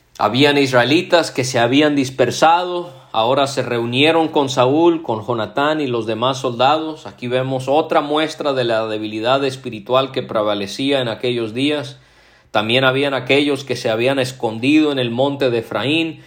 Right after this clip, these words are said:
y cuando escucharon que los filisteos huyeron, ellos también salieron para perseguirles. Y entonces vemos en el versículo veintitrés que así fue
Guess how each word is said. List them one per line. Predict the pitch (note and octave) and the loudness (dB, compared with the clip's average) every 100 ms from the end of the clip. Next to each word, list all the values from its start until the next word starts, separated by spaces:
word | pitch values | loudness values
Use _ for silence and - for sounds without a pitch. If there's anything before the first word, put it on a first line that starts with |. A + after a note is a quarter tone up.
| - _ _ _ _ | -20 _ _ _ _
y | - G2+ | -10 -4
cuando | A2+ A2 G#2+ A2 | -2 0 0 0
escucharon | G#2+ - A2+ C#3+ D3+ D#3+ C#3+ | -2 -4 0 2 2 2 0
que | C3+ | 2
los | B2 - | 2 0
filisteos | C3 A#2 - C#3+ D3 C#3+ C3 | -6 -6 -2 2 4 2 0
huyeron, | A#2 B2+ E3 E3+ E3+ E3 | 0 4 4 2 -2 -6
ellos | - B2+ C3 B2+ | -2 0 2 0
también | - A2+ B2 D3+ D#3+ D#3 | 0 -2 2 2 2 0
salieron | - A2+ B2 C#3 D3+ D3 C3 - - _ | -2 0 2 4 4 0 -4 -14 -20 _
para | B2 A2 A2 G#2+ A2 - | 0 2 2 -2 -4 -6
perseguirles. | - A2 - G#2+ A#2 B2+ G#2 G2 - _ - | -2 -2 0 -2 2 0 0 -6 -14 _ -8
Y | |
entonces | A2+ G2+ D3+ D3+ D3+ C3 | -6 0 2 4 2 2
vemos | C3+ C#3+ C#3 C3 | 2 2 -2 -2
en | B2 | -4
el | A2+ | -2
versículo | A2+ - F3 D#3+ C3 | -4 0 0 2 2
veintitrés | A#2 A2 A2+ G2 A#2+ A#2+ | 2 -2 -6 0 2 2
que | - A#2+ | 0 0
así | G#2+ - F3 E3+ | 0 0 -2 -2
fue | - B2+ B2+ B2+ | 2 4 4 0